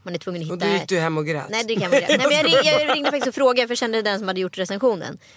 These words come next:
Speaker 1: Eh, och då frågade jag, "Men varför det här hade hänt? Liksom, varför hade de sänkt den?" För det är lite konstigt. Och då är det så här för att det ska finnas en bred variabel plus att så här, kungligheterna ska alltid vara liksom tjusigast. Lite så.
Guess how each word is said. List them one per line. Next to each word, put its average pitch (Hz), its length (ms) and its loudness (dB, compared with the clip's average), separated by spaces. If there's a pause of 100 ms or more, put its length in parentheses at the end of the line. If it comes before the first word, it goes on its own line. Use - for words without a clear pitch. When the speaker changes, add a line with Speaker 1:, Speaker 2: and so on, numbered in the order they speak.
(160)
Speaker 1:
Eh, 196 200 0
och 196 60 -2
då 208 60 -10
frågade 202 160 -2
jag, 190 80 -2
"Men 185 140 -2
varför 233 460 0
det 165 100 -4
här 165 180 -2
hade 170 180 -6
hänt? 254 560 -4
Liksom, - 280 -12
varför 170 220 -4
hade 165 120 -6
de 170 80 -6
sänkt 226 380 0
den?" - 180 -12
För 175 60 -10
det 180 60 -6
är 170 40 -6
lite 165 160 -10
konstigt. - 400 -16 (280)
Och 190 80 -12
då 202 80 0
är 196 40 4
det 180 80 2
så - 80 -6
här 160 60 -4
för 170 80 -8
att 151 60 -16
det - 60 -14
ska 160 120 -6
finnas 160 260 -10
en 160 320 -8
bred 160 320 -6
variabel 156 480 -4
plus - 240 -12
att - 100 -16
så - 60 -12
här, - 60 -14
kungligheterna 156 540 -4
ska - 120 -12
alltid - 260 -10
vara - 100 -10
liksom - 240 -12
tjusigast. - 500 -8
Lite 175 200 -4
så. - 160 -6